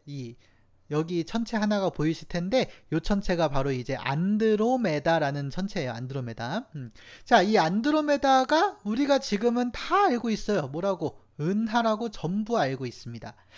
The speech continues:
자, 근데 옛날에는 얘를 뭐라고 알고 있었냐면은 성운이라고 알고 있었어요.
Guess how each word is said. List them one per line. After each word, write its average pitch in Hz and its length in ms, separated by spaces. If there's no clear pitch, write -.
자, 262 140
근데 233 300
옛날에는 220 600
얘를 180 300
뭐라고 220 560
알고 147 240
있었냐면은 139 720
성운이라고 269 1000
알고 135 560
있었어요. 139 520